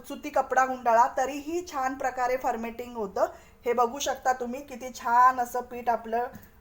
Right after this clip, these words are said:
तयार झालेलं आहे इडलीसाठी. आता आपण पुढची प्रोसेस करणार आहोत. हे बघा गाईज, आता मी हे इडली पात्र घेतलंय. आता आपण, मी सगळ्या भांड्यांना तेल लावून घेतलंय.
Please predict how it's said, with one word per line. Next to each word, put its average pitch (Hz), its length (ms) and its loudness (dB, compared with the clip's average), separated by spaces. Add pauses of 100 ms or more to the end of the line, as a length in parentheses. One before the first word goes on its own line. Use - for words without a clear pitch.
(180)
तयार 233 280 6
झालेलं 214 360 0
आहे - 320 -2
इडलीसाठी. 220 680 -6 (340)
आता 220 220 2
आपण 277 180 0
पुढची 240 360 -12
प्रोसेस 214 440 -4
करणार 175 340 -4
आहोत. 160 120 -6 (1400)
हे 269 100 0
बघा 277 220 4
गाईज, 277 440 0
आता 277 220 -2
मी 294 120 0
हे 294 180 2
इडली 262 360 -6
पात्र 285 360 2
घेतलंय. 262 480 -2 (720)
आता 240 240 2
आपण, 294 220 4
मी 302 120 0
सगळ्या 277 360 4
भांड्यांना 277 400 2
तेल 269 260 2
लावून 277 280 2
घेतलंय. 254 340 -2